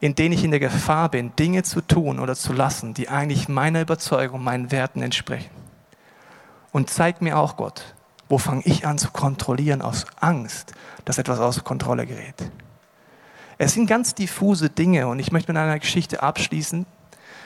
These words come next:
die mir das ganz besonders gezeigt hat. Und zwar waren wir auch im Urlaub unterwegs.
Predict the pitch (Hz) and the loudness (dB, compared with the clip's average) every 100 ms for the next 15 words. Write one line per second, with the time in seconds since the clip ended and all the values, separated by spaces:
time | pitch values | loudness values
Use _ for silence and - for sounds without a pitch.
0 | - 147 165 156 165 175 160 151 156 - | -8 -2 0 2 0 0 0 0 0 -4
1 | - - 135 147 - 110 - 143 - 160 | -6 0 0 0 -8 -10 -6 -2 4 6
2 | 180 185 165 170 165 185 185 175 - 143 | 6 4 2 0 0 4 6 6 4 -4
3 | 127 127 160 - - | 0 2 0 -2 -12